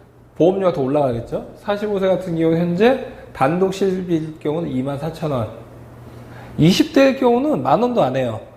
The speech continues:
단독 실비는 한 육천 원 정도 합니다. 칠천 원.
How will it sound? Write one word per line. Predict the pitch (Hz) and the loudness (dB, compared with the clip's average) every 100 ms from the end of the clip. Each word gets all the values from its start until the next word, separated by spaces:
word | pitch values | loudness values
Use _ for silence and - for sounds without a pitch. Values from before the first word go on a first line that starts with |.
| - - | -20 -12
단독 | 143 135 139 | -6 -4 -4
실비는 | 135 120 123 202 - - - - | -6 -6 -2 -4 -4 -14 -20 -6
한 | 139 123 | -2 0
육천 | 170 - 220 | 0 2 2
원 | 196 | 4
정도 | 147 151 | 2 0
합니다. | 160 127 107 - - - | -2 0 -2 -4 -16 -10
칠천 | - 208 - 139 | -4 -2 0 0
원. | 113 | -2